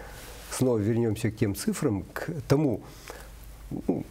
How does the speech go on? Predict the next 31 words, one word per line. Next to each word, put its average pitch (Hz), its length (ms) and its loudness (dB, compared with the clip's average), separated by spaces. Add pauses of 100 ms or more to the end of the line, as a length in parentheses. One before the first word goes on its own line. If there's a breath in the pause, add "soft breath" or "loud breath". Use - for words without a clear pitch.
хорошему 131 480 4
состоянию, 139 520 4
когда 107 320 4
бизнес, 127 440 2
в - 100 -6
общем, 87 240 0
работает 95 500 2
в - 160 -10
полную 104 360 2
мощность. 87 480 -2 (500 loud breath)
Но, 107 80 0
к - 60 -4
сожалению, 131 520 4
это 113 160 0
не 107 80 4
случилось. 175 580 0 (760 loud breath)
Э, 98 340 2 (140)
мощь, 117 560 0
м-, 98 420 2
мощность 107 480 0
мы 104 160 4
не 98 160 2
нарастили 107 520 2
до 135 100 2
конца, 117 440 2 (300 loud breath)
хотя 110 320 2
явно 117 520 4 (180)
отросли 113 560 2
значительно 104 840 2
относительно 101 520 0
апреля. 82 400 -2